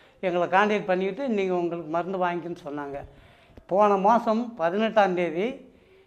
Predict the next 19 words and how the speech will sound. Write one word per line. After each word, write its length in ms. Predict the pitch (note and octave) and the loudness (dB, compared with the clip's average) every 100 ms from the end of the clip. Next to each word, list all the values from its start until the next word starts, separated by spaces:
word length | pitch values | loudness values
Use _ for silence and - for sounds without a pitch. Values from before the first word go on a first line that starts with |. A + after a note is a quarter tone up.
| _ | _
நான் 320 | - E3+ E3+ E3+ | -4 -2 -2 -2
இந்த 240 | F3 E3+ | -2 -2
மருந்து 380 | D#3 F#3 A3 G#3+ | 0 0 2 0
வாங்கி 340 | F#3 F3+ G#3+ | 0 0 -4
கு-, 300 | A#3 F#3+ E3 - _ _ _ _ _ | -6 -10 -14 -18 _ _ _ _ _
யூஸ் 180 | A3+ A3+ | -2 0
பண்ணிக்கிட்டு 420 | G3 F#3 F3 D3+ | -2 0 -2 -4
இருந்தேன். 260 | D#3 - - _ _ _ _ _ _ | -8 -10 -18 _ _ _ _ _ _
ஒரு 200 | F3+ G#3 | -2 0
மாசம் 340 | G#3+ A3+ A#3 | 4 4 6
ஆகுது, 160 | A3+ G3+ | 4 4
இன்னைக்கு 280 | F#3 F3+ F3+ | 0 0 0
பதினெட்டு, 420 | E3+ F#3 F#3+ G#3 | 0 0 -2 -4
இன்னைக்கு 320 | A3+ F#3 D#3+ | -4 -4 -6
பதினெட்டு, 460 | - E3 E3 D#3+ D#3 | -2 -2 -2 -8 -8
ஒரு 140 | E3 | -8
மாசம் 340 | D#3+ F3 E3+ D#3+ | -6 -8 -4 -4
ஆகுது 160 | D3+ | -4
சார். 320 | C#3+ G#3+ B3 | -4 -4 -6